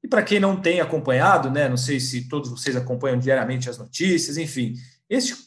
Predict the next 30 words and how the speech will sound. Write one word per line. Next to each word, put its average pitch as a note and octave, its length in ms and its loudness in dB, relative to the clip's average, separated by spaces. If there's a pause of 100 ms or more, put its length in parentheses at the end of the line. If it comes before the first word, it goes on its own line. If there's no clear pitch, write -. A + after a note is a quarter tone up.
quarterback G3+ 840 2
é G#3 100 0
Davi F#3 460 2
Belfort. C#3 800 2 (440)
E - 60 -10
se - 160 0
o A#3 140 4
sobrenome D#3+ 560 2
dele C3+ 240 2
não C#3 180 0
é C3+ 80 4
estranho C3 400 -4
pra B2+ 120 -4
você, B2 540 0
sim, E3 680 0
ele F3 240 0
é F#3+ 100 8
da F#3 140 2
família C#3+ 840 0
de C#3+ 120 -4
Vitor D#3 380 -2
Belfort. B2+ 640 0 (840)
Ele F#3+ 180 2
é G3+ 40 6
o G#3 80 2
filho A#3+ 500 2
de F3 140 -2
Vitor G3 360 0
Belfort B2+ 640 -2 (460)
com B3+ 580 4